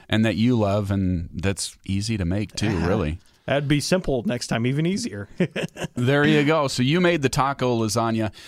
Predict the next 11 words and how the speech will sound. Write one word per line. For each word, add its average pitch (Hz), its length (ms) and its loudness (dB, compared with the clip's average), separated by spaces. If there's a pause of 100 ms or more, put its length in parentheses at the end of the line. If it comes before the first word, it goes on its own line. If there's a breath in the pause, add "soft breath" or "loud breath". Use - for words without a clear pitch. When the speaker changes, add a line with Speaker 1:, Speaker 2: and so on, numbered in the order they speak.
(140 loud breath)
Speaker 1:
Even 202 180 2
though 190 120 2
Big 147 200 0
John 139 300 2
from, 107 260 0
uh, 98 120 0
John 117 300 2
Eats 110 200 -2
Cheap - 340 -2
not 113 280 0
here, 113 320 0